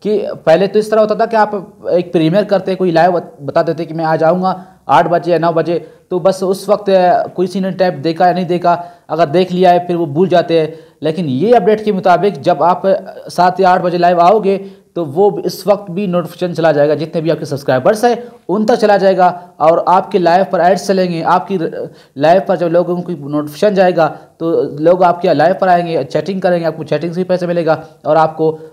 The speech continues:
एड्स से पैसे, एड्स से तो वैसे पैसे मिलता रहता है। तो ये बहुत बढ़िया अपडेट है। जितने भी आपके सब्सक्राइबर्स लाखों में, हज़ारों में, तो तब सबको नोटिफिकेशन के फॉर्म में उनको एक ईमेल जाएगा, वो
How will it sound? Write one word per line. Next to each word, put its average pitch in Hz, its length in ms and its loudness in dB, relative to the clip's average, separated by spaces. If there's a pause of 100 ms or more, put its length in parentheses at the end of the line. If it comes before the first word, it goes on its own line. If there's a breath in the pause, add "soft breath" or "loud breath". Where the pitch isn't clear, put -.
(180 loud breath)
एड्स 156 260 0
से 170 80 -6
पैसे, 160 400 -4
एड्स 196 180 2
से 208 60 -10
तो 208 80 -4
वैसे 214 200 -2
पैसे 135 420 -12
मिलता 143 220 -2
रहता 131 200 -2
है। 120 80 0 (440 loud breath)
तो 160 60 -4
ये 196 80 -2
बहुत 208 260 0
बढ़िया 160 280 2
अपडेट 196 320 0
है। 190 160 2
जितने 175 280 -10
भी 170 80 -2
आपके 170 140 -6
सब्सक्राइबर्स 160 580 -2
लाखों 151 260 0
में, 170 160 -2
हज़ारों 156 320 2
में, 170 280 -6 (220 loud breath)
तो 160 60 -12
तब 175 280 -2
सबको 185 420 0
नोटिफिकेशन 160 580 -4
के 180 120 -6
फॉर्म 165 280 2
में 175 80 -4
उनको 170 260 -2
एक 170 340 -2
ईमेल 156 260 0
जाएगा, 147 300 0
वो 147 260 0